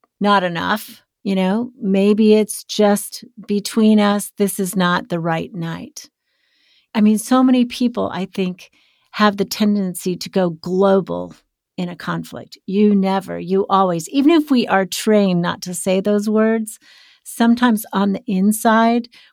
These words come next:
we're saying them. And it's another way that we make meaning out of something. Because as humans, we look for patterns to make sense of the world.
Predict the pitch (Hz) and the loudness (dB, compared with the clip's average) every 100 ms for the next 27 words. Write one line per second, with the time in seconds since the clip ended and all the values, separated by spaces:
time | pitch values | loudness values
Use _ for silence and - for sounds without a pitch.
0 | - 196 - 208 175 160 - - 240 - | -6 -4 0 2 2 0 -4 -8 -10 -2
1 | 196 208 208 196 202 208 214 196 190 190 | 0 2 4 4 4 4 4 4 2 2
2 | 196 185 185 180 208 226 240 170 135 - | 0 0 0 -2 0 2 2 0 -6 -12
3 | - - - - - - _ - 220 233 | -12 -12 -12 -16 -16 -20 _ -6 -2 -2
4 | 233 220 - _ - - 311 285 233 - | -4 -8 -12 _ -14 -2 4 4 4 -2
5 | - - - 240 240 285 294 - 233 - | -20 -16 -2 0 2 0 0 -2 -2 0
6 | 202 196 175 147 - - 190 190 - 185 | 0 0 -2 -4 -6 -2 -2 -2 -4 -4
7 | 185 - 175 - 123 101 - | -6 -8 -10 -8 -10 -12 -20